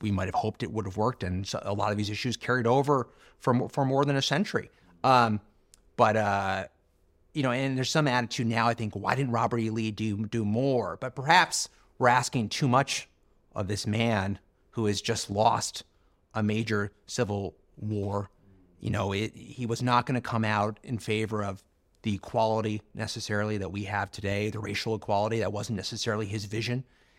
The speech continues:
He would have, if he could have had his way, Virginia would have, uh, he would have, he, he thought it would be best if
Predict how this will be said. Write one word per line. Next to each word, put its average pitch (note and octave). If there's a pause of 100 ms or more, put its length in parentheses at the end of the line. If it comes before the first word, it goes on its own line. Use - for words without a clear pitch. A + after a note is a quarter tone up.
He -
would G#2
have, G2 (140)
if B2
he A2
could A#2+
have G#2
had G#2+
his G#2
way, G#2
Virginia G2
would G2
have, G2 (720)
uh, G2
he G#2+
would G2+
have, G#2
he, A2+
he A#2
thought G#2+
it -
would G#2
be G#2
best G2
if F#2